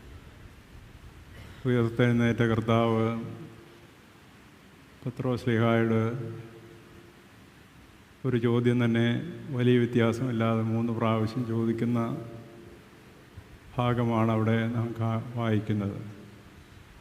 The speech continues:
കർത്താവ് മീൻ പിടിച്ചുകൊണ്ടിരുന്ന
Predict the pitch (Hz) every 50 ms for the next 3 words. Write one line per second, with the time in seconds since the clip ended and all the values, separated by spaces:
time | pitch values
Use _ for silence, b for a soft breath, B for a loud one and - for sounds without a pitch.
0 | - - - - - - - - - - - - - - - - - - - -
1 | - - - - - - - - - - - - - - - - - - - -
2 | - - - - - - - - - - - - - - - - - - 117 113
3 | 113 113 113 113 110 110 113 131 160 170 - - - - - - - - - -
4 | - - - - - - - - - - - - - - - - - - - -
5 | - - - - - - - - - - - - - - - - - - - -
6 | - - - - - - - - - - - - - - - - - - - -
7 | - - - - - - - - - - - - - - - - - - - -
8 | - - 131 120 117 120 117 117 113 113 120 120 120 113 113 113 113 113 113